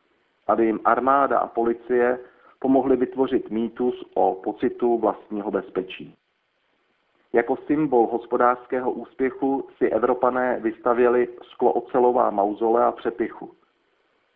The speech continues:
Dnes zjišťují, že se v nich nedá žít,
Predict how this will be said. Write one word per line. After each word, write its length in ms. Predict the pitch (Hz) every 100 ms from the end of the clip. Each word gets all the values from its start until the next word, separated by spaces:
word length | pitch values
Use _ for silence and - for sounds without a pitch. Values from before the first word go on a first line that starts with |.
| _
Dnes 280 | 101 113 95
zjišťují, 760 | 98 95 - 117 117 117 127 127 _ _ _ -
že 80 | 113
se 140 | 127
v 40 | 123
nich 180 | 127 135
nedá 360 | 120 110 98
žít, 440 | 92 95 107 117